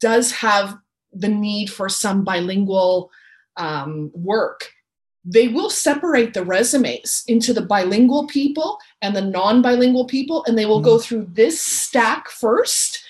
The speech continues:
Speaker 2: Mm.
Speaker 1: before going over to the ones who just speak English. So there are some benefits, uh, to being
Speaker 2: Yeah.
Speaker 1: bilingual.
Speaker 2: I think,
Speaker 1: And
Speaker 2: I
Speaker 1: if
Speaker 2: think
Speaker 1: yeah.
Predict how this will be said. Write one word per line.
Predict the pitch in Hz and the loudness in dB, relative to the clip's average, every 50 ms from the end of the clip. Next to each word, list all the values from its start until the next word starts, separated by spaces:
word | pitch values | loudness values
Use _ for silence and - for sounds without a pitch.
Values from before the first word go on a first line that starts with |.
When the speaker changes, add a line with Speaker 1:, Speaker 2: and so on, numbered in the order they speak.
| - - | -6 -4
Speaker 2:
Mm. | 156 160 160 170 | -2 -2 2 2
Speaker 1:
before | 247 233 - - 262 262 254 254 269 247 | 2 2 2 -4 0 2 4 4 4 4
going | - 247 233 233 233 233 233 226 | 2 4 4 4 4 4 2 0
over | - 214 208 208 202 214 214 214 208 208 - _ _ _ - - _ | -2 -2 -2 -2 -4 -4 -4 -4 -6 -8 -14 _ _ _ -20 -18 _
to | - - 233 | -2 -2 0
the | 208 208 | 0 0
ones | 202 196 190 190 202 196 | -2 -2 -4 -4 -4 -6
who | - 196 | -6 -6
just | 170 180 180 175 - | -6 -6 -4 -4 -6
speak | - 185 175 - 185 | -6 -8 -12 -10 -8
English. | 180 196 214 185 156 117 - - - - - - - - - _ | -8 -6 -6 -6 -6 -6 -4 -6 -6 -6 -8 -14 -20 -20 -20 _
So | - - - 320 294 | -8 -2 0 2 2
there | 254 320 320 - - | 2 2 -2 -2 -2
are | 302 339 403 508 466 466 | -2 -2 0 0 -2 -2
some | - - 427 381 294 - | -2 -2 2 2 2 2
benefits, | 202 190 190 202 247 294 - 262 - - - - - - - - - _ _ _ _ _ | 2 0 0 -2 -4 -4 -4 -6 -8 -8 -8 -10 -8 -8 -8 -8 -10 _ _ _ _ _
uh, | 233 196 190 190 185 180 170 - | -6 -6 -4 -4 -4 -4 -6 -6
to | - - - - 233 220 | -4 -4 -2 -2 -2 -4
being | 196 202 196 220 - 311 | -2 0 4 4 4 4
Speaker 2:
Yeah. | 294 - - 233 | 4 0 0 0
Speaker 1:
bilingual. | 214 185 196 190 185 208 202 185 180 | 0 0 -2 -2 -4 -4 -2 0 0
Speaker 2:
I | 160 | 2
think, | - 339 339 311 277 - - | 2 0 -2 -2 -6 -4 0
Speaker 1:
And | 262 262 | 2 4
Speaker 2:
I | |
Speaker 1:
if | 254 | 4
Speaker 2:
think | 311 339 269 - - - _ | 4 2 2 -2 -6 -14 _
Speaker 1:
yeah. | 269 254 233 208 | -6 -4 -4 -4